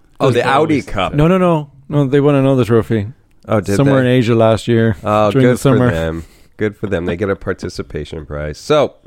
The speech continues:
Speaker 1: the last five results. Draw, win, win, draw, win. Um,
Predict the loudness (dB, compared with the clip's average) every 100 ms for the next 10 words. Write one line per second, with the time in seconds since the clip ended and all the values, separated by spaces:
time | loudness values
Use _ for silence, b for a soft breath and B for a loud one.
0 | -4 0 2 0 -2 -2 -2 -2 0 0
1 | -2 -16 b b b b -2 0 2 0
2 | -2 -2 -2 -2 0 2 2 0 -2 -4
3 | -6 -12 _ b b b b -6 -2 0
4 | 0 -2 -8